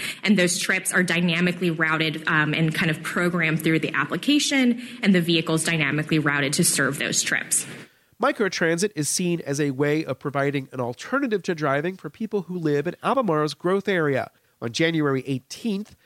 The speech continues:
Speaker 2: the Board of Supervisors got an update on how preparations are going for service to begin later this year. Last year, the Board of Supervisors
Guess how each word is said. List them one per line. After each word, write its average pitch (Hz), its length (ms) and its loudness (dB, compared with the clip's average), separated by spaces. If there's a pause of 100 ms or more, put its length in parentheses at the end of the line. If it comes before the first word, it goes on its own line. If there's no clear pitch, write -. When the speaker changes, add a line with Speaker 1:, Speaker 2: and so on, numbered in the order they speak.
(160)
Speaker 2:
the 143 120 -2
Board 160 260 2
of 131 80 -6
Supervisors 131 680 -2
got 123 180 -2
an 123 140 -4
update 165 460 -4
on 156 140 -4
how 175 220 -2
preparations 208 720 -2
are 175 80 0
going 156 380 0
for 156 160 -8
service 226 380 -4
to 202 120 -4
begin 160 400 -2 (440)
later 185 320 2
this 135 240 -2
year. 147 320 0 (760)
Last 151 440 0
year, 165 280 -2
the 107 260 -12
Board 147 260 0
of 131 80 -6
Supervisors 135 600 -2